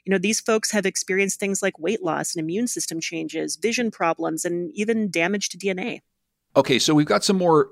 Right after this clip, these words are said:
Speaker 2: mundane news here, but stay with us. And this isn't as exciting as the Earth's core or people floating around in space.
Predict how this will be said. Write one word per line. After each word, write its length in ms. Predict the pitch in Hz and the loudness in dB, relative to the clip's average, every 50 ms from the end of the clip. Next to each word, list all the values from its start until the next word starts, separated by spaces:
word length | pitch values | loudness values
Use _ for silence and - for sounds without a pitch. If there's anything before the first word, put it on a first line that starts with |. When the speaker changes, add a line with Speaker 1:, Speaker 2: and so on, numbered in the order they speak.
| _ | _
Speaker 2:
mundane 720 | - 160 156 165 175 180 185 170 151 156 147 147 147 151 147 | -6 2 4 6 6 6 6 6 6 4 4 4 2 2 2
news 280 | 147 147 139 131 - - | 2 2 2 2 2 2
here, 160 | 131 117 107 | 2 2 4
but 100 | 107 - | 2 2
stay 300 | - - - - 202 226 | 2 4 4 4 4 6
with 260 | 214 175 160 - - | 8 6 6 6 4
us. 220 | 85 69 - - 135 | 2 0 0 -2 0
And 80 | 123 | 2
this 140 | 127 127 - | 2 4 4
isn't 220 | 190 147 175 180 | 4 4 4 2
as 120 | 165 131 143 | 2 2 0
exciting 520 | 160 - - - - 151 147 143 147 143 | 0 -2 2 4 4 4 4 4 2 2
as 120 | 139 127 113 | 2 2 4
the 140 | 123 131 131 | 4 4 6
Earth's 260 | 143 143 135 - - | 6 6 6 4 0
core 580 | - - - 143 127 120 120 113 110 113 - - - | -4 2 4 6 8 8 10 10 8 8 4 2 2
or 340 | 135 127 123 117 110 101 - - - _ - | 4 4 6 6 6 4 2 -2 -18 _ -2
people 240 | - 139 131 139 | 0 0 0 0
floating 260 | - - 151 139 135 127 | 4 6 6 8 8 6
around 220 | 127 127 120 120 | 4 4 4 4
in 80 | 107 - | 2 0
space. 420 | - - - 123 117 113 - | 0 0 2 2 2 2 0